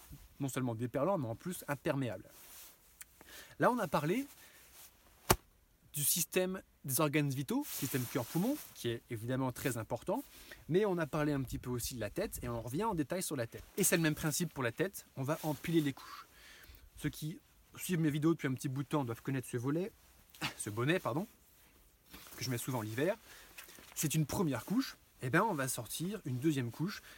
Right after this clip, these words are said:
et quand il fait vraiment froid, j'adore utiliser ma chapka. De toute façon, la chapka, c'est un truc de mongol et de russe,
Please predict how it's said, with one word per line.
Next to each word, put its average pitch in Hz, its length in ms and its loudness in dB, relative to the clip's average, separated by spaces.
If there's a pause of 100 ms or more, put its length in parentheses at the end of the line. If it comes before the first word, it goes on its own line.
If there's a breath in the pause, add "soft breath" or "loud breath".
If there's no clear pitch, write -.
(140 loud breath)
et 143 80 4
quand 196 200 2
il 170 100 2
fait 135 160 -2
vraiment 123 340 0
froid, - 420 -4
j'adore 127 400 0
utiliser 139 400 -2
ma 120 140 -2
chapka. - 340 -6
De 113 60 -2
toute - 920 -20
façon, 180 300 2 (160)
la 151 60 0
chapka, 165 340 2
c'est 175 120 4
un 156 40 6
truc 165 180 0
de 147 100 6
mongol 165 420 6
et 147 100 4
de 143 60 2
russe, 196 380 -2